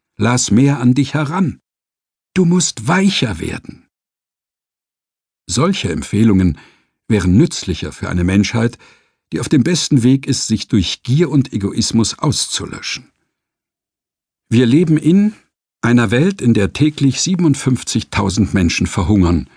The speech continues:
während ein Prozent der Weltbevölkerung mehr besitzt als neunundneunzig Prozent zusammen. Einer Welt, in der Firmen wie Kriegsparteien in Fusionsschlachten ziehen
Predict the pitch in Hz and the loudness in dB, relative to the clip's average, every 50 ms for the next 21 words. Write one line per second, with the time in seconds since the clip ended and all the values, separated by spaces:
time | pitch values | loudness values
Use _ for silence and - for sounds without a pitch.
0 | _ _ _ _ _ _ _ _ _ 113 107 113 110 98 - - 127 147 196 190 | _ _ _ _ _ _ _ _ _ 0 2 2 0 0 0 0 0 2 2 0
1 | - - 131 - - - 107 101 98 - 104 87 78 95 101 - - - 110 - | 0 -4 -4 -2 -2 -2 -2 -2 -2 -2 -2 0 0 0 -2 -2 -4 -4 -6 -4
2 | - 123 117 123 - 123 123 131 135 127 - - 123 107 113 131 127 110 - - | -2 -4 -4 -4 -6 -2 0 2 2 0 2 2 4 6 6 6 4 2 0 0
3 | 87 76 - 120 135 135 - - - - - 110 98 - - - 104 131 147 156 | -4 -2 -2 -4 -4 -4 -8 -12 -14 -8 -6 -4 -4 -2 0 2 2 2 4 4
4 | 160 143 113 101 98 92 - - 98 - - - 98 - - - 80 80 - - | 4 4 4 2 2 0 -2 -4 -8 -10 -8 -8 -8 -6 -6 -6 -6 -4 -4 -4
5 | 107 85 80 71 60 - - - _ _ _ _ _ _ _ _ _ _ _ _ | -2 -2 -2 -4 -4 -6 -10 -14 _ _ _ _ _ _ _ _ _ _ _ _
6 | _ _ _ _ _ _ _ _ _ _ _ _ - - 127 127 135 135 117 139 | _ _ _ _ _ _ _ _ _ _ _ _ -4 0 2 4 4 4 4 2
7 | 156 185 202 196 - 143 135 131 123 117 - - - 160 165 160 165 160 156 151 | 2 2 0 0 2 2 2 2 2 0 -2 -2 -2 -2 0 2 2 4 4 4
8 | 147 - - 110 117 117 98 - - - 196 196 - - - - - 95 90 - | 2 0 0 0 0 0 0 -2 -2 -4 -2 -2 -4 -8 -6 -4 -2 -2 -2 -4
9 | - - 92 95 98 113 117 127 - 135 117 110 101 - - 123 107 87 85 104 | -4 -4 0 2 4 4 4 4 4 4 2 2 2 0 0 0 0 2 2 2
10 | 127 160 170 147 - - - - 87 78 - - - _ - 87 82 - - 113 | 2 2 2 0 -2 -6 -6 -4 -4 -4 -6 -8 -8 _ -6 -4 -4 -2 0 2
11 | 107 120 156 147 | 2 2 2 0